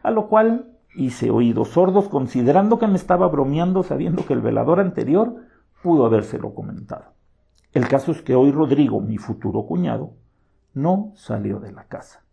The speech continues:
Estaba con sus amigos y los trabajadores cuando dicen, dijo haber visto algo raro. La casa cuenta con veinte habitaciones y salones, por lo que fue echar un vistazo, pero nunca volvió.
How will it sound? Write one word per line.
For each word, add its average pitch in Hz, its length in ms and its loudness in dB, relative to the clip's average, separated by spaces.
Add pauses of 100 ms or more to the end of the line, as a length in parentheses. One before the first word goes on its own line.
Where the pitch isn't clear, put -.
(420)
Estaba 151 340 -6
con 135 160 -2
sus 117 200 -8
amigos 156 460 0
y 147 60 6
los 131 180 -2
trabajadores 127 600 0
cuando 117 280 2
dicen, 202 480 2 (260)
dijo 208 260 2
haber 196 200 6
visto 196 300 -2
algo 247 220 2
raro. - 380 -2 (500)
La 190 140 4
casa 214 280 0
cuenta 185 380 0
con 135 240 -4
veinte 190 360 2
habitaciones 156 720 -4
y 143 60 -6
salones, 143 540 0
por 117 200 -6
lo 107 120 -2
que - 120 -8
fue - 160 -2
echar 208 200 0
un 208 140 0
vistazo, 180 680 -6 (680)
pero 120 220 0
nunca 113 300 -2
volvió. 107 440 -12